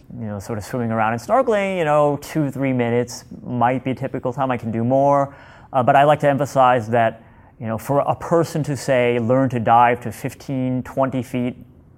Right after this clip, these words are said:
for forty-five seconds is still very useful and can enhance the snorkeling experience. 'Cause if there's something down there, you can go ahead and look at it. So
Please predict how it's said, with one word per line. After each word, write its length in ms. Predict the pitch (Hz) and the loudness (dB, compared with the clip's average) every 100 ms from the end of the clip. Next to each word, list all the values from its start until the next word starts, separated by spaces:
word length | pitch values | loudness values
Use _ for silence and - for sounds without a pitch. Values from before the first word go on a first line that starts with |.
| _ | _
for 260 | - 123 110 | -10 -8 -4
forty-five 480 | 151 151 127 139 | -2 0 4 4
seconds 480 | - 147 202 220 - - - - - - - - - | 4 0 0 -2 -4 -12 -20 -20 -20 -20 -20 -20 -4
is 120 | 226 | -2
still 180 | - 226 | 4 4
very 220 | 190 185 | 6 6
useful 420 | 170 196 - 147 131 | 6 2 0 2 2
and 260 | 131 131 | 2 -2
can 520 | 117 131 131 131 - - - | -2 -2 -2 -4 -8 -20 -6
enhance 440 | 160 147 156 156 151 | -2 0 2 0 0
the 60 | |
snorkeling 400 | 120 131 120 110 | -4 -4 -2 -4
experience. 460 | 104 - 107 - 101 | -6 -8 -12 -12 -8
'Cause 160 | 120 | -4
if 100 | 120 | -2
there's 160 | 117 127 | 0 -2
something 260 | 139 120 120 | -2 -4 2
down 240 | 127 147 | 2 4
there, 160 | 151 151 | 2 0
you 120 | 139 | -2
can 260 | 135 127 | -4 -2
go 160 | 123 123 | 2 2
ahead 180 | 120 113 | 2 -2
and 140 | 113 | -2
look 160 | 113 101 | -4 -4
at 140 | 95 | -6
it. 160 | - - | -8 -12
So 400 | - 104 101 101 | -6 -4 -4 -6